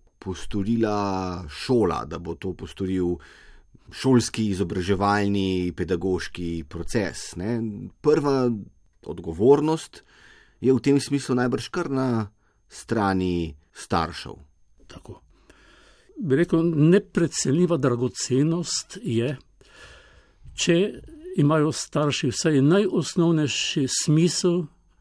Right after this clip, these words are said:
Speaker 2: za glasbo, če jo radi poslušajo, eh, še boljše seveda, če tudi zna mama kaj zapeti, še boljše, če oče zna kaj zapeti, kar je bolj redko sicer.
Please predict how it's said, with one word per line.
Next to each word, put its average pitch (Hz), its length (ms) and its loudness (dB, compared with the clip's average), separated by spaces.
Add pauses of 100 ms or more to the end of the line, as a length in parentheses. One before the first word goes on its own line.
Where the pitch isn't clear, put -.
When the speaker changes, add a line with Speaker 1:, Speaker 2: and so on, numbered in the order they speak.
(520)
Speaker 2:
za 139 160 0
glasbo, 139 460 -2
če - 160 0
jo 117 100 4
radi 151 260 2
poslušajo, 143 840 -2 (520)
eh, 139 300 -2 (400)
še - 340 0
boljše 165 440 2
seveda, 143 380 -2 (280)
če - 260 2 (380)
tudi 160 200 6
zna 139 340 2
mama 139 300 2
kaj 135 220 0
zapeti, 135 640 0 (720)
še - 220 0
boljše, 139 280 0
če 139 240 -2
oče 156 360 2 (140)
zna 151 340 0 (140)
kaj 160 140 0
zapeti, 147 600 -2 (680)
kar 131 160 4
je 123 60 4
bolj 123 240 4
redko 143 320 0
sicer. 147 380 -2